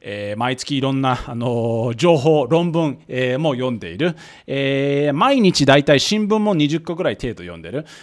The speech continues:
で、そもそも、OK、じゃあ米国株は僕は今ポートフォリオですごく低いんですね。たったの三パーセントです。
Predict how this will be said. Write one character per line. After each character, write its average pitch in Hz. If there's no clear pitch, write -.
で、 190
そ -
も 285
そ 165
も、 139
OK、 -
じ 113
ゃ 120
あ -
米 277
国 370
株 -
は 110
僕 127
は 185
今 180
ポ 165
ー 170
ト 170
フ 185
ォ -
リ 113
オ 98
で 95
す -
ご 165
く 113
低 -
い 131
ん 101
で 65
す -
ね。 139
た 135
っ -
た 170
の 147
三 135
パ 131
ー 117
セ 143
ン 98
ト 90
で 82
す。 -